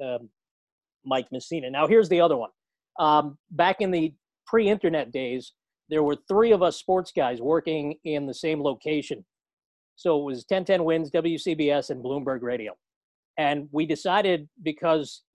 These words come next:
pronunciations were hard to come by, that if there was a name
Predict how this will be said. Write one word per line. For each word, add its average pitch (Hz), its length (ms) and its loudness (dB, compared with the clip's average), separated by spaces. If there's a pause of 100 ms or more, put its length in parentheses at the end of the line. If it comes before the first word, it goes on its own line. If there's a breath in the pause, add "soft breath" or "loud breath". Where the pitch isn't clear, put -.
(240)
pronunciations 175 680 0
were 151 140 2
hard 139 180 -2
to 160 60 -8
come 330 240 2
by, 156 280 4
that 160 160 2
if 151 120 -2
there 165 120 2
was 151 160 2
a 143 60 -4
name 202 460 0